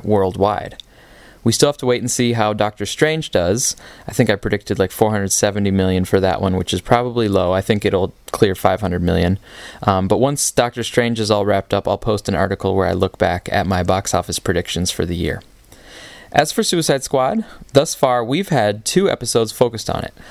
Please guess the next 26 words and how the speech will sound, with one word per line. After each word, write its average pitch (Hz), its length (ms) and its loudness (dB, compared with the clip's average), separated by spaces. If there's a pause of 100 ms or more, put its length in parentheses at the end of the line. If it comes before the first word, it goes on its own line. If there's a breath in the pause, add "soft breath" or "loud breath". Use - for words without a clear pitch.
(220 loud breath)
A - 20 -14
first 156 320 0
episode 131 460 0
that 110 100 -2
dealt 110 180 0
with 113 120 -4
the 110 80 0
characters 110 420 0
and 110 100 2
major 107 240 2
themes, 107 520 0 (320 loud breath)
and 113 180 2
then 123 100 2
an 131 140 0
episode 113 560 0
of 110 320 0
our 104 140 2
scene-by-scene 123 480 0
analysis 98 540 0
that - 180 2
looked 110 240 -2
at 95 160 0
scenes 98 360 0
one 92 200 0
and 90 180 -2
two. 87 380 -2